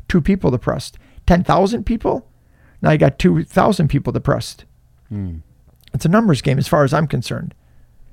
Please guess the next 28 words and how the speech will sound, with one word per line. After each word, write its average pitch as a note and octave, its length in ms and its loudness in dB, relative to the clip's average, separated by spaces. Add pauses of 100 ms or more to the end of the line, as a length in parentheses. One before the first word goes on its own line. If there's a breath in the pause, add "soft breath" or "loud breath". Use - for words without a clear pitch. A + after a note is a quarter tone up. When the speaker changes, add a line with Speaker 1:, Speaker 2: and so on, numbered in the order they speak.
(120)
Speaker 1:
But D3 100 2
I D#3 80 6
haven't D#3 240 2
done D3 220 2
the C#3 100 2
actual C3+ 360 0
numbers, C3 500 0
crack - 280 -2
'em A#2+ 100 -6
down, C3+ 260 2
and B2 120 -4
I C3 40 0
don't C3 160 -2
think B2+ 200 -6
you C3+ 80 0
have B2 200 -2
either. A#2 300 -6 (140)
Speaker 2:
For C#3+ 140 -2
sure. G#2 240 -6 (140)
Okay. A#2+ 280 -8 (1000)
Speaker 1:
Right D#3+ 200 0
or D3+ 80 0
no? B2+ 240 -4
Speaker 2:
Yeah, E3 200 2
I A2+ 60 0
mean, A2 400 0
Speaker 1:
I - 60 -6
mean, B2+ 440 -4